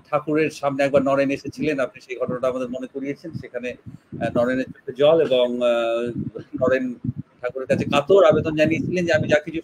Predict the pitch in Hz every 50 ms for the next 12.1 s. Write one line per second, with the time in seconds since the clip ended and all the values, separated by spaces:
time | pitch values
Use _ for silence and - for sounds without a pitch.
0 | - - - - - - - - 175 170 165 - - _ - - - _ - -
1 | - 147 147 156 - - - - _ _ _ _ _ _ _ - - - - 139
2 | 139 147 147 143 135 139 143 139 143 143 - - 190 180 - - 170 160 143 143
3 | 143 - - - 123 113 107 104 110 - - - - - - - - - - -
4 | - - 123 123 123 - - - _ - - 123 123 127 117 123 123 127 123 127
5 | 123 123 123 127 127 - - 127 - 117 113 - - - - - - - 123 131
6 | 127 - - 135 - - 120 131 147 156 143 131 135 135 - _ _ _ _ _
7 | - - - - - - 113 113 113 110 110 - 135 123 127 143 139 - - 147
8 | 143 143 147 139 143 - - - - - - - _ _ - - 107 110 110 107
9 | 104 107 - _ - 127 127 - - - - - 120 117 113 - - - - -
10 | - - - - - - - - - - - - - - - - 139 131 123 -
11 | 127 120 143 147 147 143 127 123 120 117 - - 110 104 101 - - 101 92 90
12 | 87